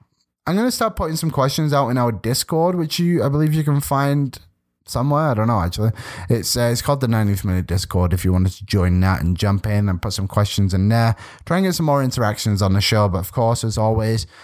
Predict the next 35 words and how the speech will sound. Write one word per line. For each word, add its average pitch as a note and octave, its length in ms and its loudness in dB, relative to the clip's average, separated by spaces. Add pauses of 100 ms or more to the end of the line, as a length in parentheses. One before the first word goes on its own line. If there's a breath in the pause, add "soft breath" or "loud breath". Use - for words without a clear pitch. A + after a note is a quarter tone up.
(140 loud breath)
you G2+ 100 0
can G2+ 160 0
find G#2 360 0
me B2+ 380 0 (260)
on A2+ 120 0
Instagram A2+ 460 2
at F#2+ 60 -2
Liam G2 280 2
Pods, C3 560 -2 (380 loud breath)
on F2 340 2
Twitter C3+ 280 -2
at A2+ 260 0
Liam F#2+ 300 0
Horobin, C3 680 0
uh, - 80 -6
YouTube A#2 720 0 (300)
is F#2 260 -2
all F#2 120 2
the, F#2+ 300 2
is G#2 120 0
the G2+ 60 2
ninetieth F#2+ 360 2
Minute. C3 260 0
You G#2+ 60 -2
can G#2+ 80 -2
find G2 180 0
me F#2+ 60 2
on F2 120 2
there. G#2+ 280 2 (220 loud breath)
Same G#2 220 0
with F#2 160 0
TikTok, A#2 500 -4
the G#2 60 -2
ninetieth F#2 380 2
Minute, F#3 320 0